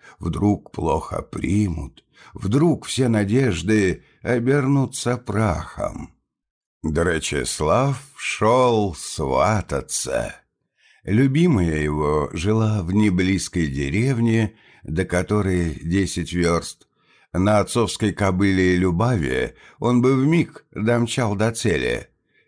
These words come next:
но побоялся сурового отцовского гнева. Кузнец Сергей был человеком грубым, немногословным,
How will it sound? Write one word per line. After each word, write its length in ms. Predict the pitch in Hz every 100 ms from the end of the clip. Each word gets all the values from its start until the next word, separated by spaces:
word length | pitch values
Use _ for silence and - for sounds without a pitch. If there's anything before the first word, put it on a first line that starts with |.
| -
но 420 | 73 90 139 143
побоялся 1000 | - 98 82 71 76 113 101 - 87 82
сурового 1120 | - 78 69 69 113 135 95 87 85 82 78
отцовского 960 | 71 71 65 - 90 85 - - 58 55
гнева. 640 | 55 57 50 53 50 50 _ _ _ _ _ _ _ _
Кузнец 720 | 71 87 82 80 87 104 110
Сергей 640 | - 131 120 98 123 127
был 500 | 107 98 107 113 117
человеком 960 | 113 - 110 110 92 85 90 101 104 87
грубым, 800 | 76 71 107 92 67 52 50 - _
немногословным, 1600 | 87 95 101 101 107 110 110 - 71 73 90 92 101 101 98